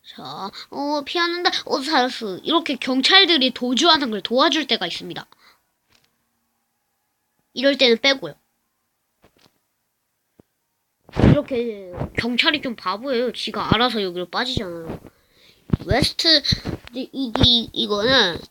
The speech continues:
이제 죽었다는 소리예요. 지금 차가 폭발했거든요. 네. 버스트 이 기는, 버스트 이 기였나? 맞나? 어쨌든 그걸로는 솔직히 말해서 그거는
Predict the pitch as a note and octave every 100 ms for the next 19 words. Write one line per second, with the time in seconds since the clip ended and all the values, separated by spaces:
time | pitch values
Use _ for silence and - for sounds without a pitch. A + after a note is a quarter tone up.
0 | - - - G#3 F3 B3+ E4 D#4+ B3+ G#3+
1 | F#3 D#3+ D3 C#3 - F3 E3 - - B3+
2 | G#3+ C#4+ - F#4 D4+ - E3 C#3+ D#3+ C#4
3 | - _ _ - - _ D3 C#3 - D#4+
4 | - - - - - - - C#4 D#4+ -
5 | - D#4+ A#3+ G#3 A#3+ C#4+ D#4+ E3 - _
6 | B3+ D4+ - A#3 F#3 E3+ G#3+ F#4+ A#3 F3+
7 | C4 G4 _ G3+ - - - G3 - G#3
8 | A3+ F#3+ G#3+ B3 D3 - - - - -
9 | - - - - - - - - - _
10 | _ - - C4 A#3+ - G3 F3 A#3 A3
11 | C#3 _ _ - _ _ _ _ - -
12 | F#3+ G#3 C4+ A3